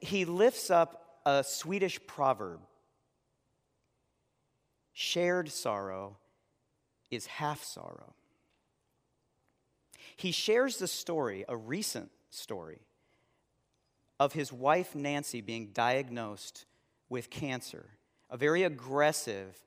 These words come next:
form of breast cancer. And in the time of suffering that was happening, when that darkness came upon him and his wife and his family, he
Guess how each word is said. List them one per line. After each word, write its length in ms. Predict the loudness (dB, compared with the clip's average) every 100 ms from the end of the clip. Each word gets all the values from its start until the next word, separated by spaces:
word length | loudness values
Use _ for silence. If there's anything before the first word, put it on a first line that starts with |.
| _ -20
form 540 | -8 -4 -2 -4 -6
of 200 | -10 -10
breast 260 | -6 -6 -6
cancer. 540 | -14 -14 -12 -16 -18 _ _ _ _ _ _ _ _ _ _ _ _ -16 0
And 100 | 2
in 100 | 4
the 120 | 2 0 -4
time 400 | 4 6 8 4
of 80 | 2
suffering 760 | 2 4 4 2 -2 -2 -6 -14 -20 -20 _ _ _ _ _ _ _
that 160 | 0 0
was 200 | 0 -4
happening, 840 | -6 2 2 2 0 0 -2 -6 -14 _ _ _ -2
when 160 | 2 4
that 280 | 4 2
darkness 520 | 4 4 4 -2 -6 -6
came 280 | -4 -2
upon 600 | -2 -6 -10 -4 -2 -2
him 720 | -4 -10 -6 -2 -2 -4 -10 -18 _ _
and 160 | -8 -8
his 140 | -8
wife 500 | -2 2 4 2 -4 -10
and 120 | -8
his 120 | -8
family, 640 | -6 -2 -2 -2 -4 -8 -16 _ _ _ _ _ _ _ _ _ -20 -20 -20 _ _ _
he 280 | -4 -2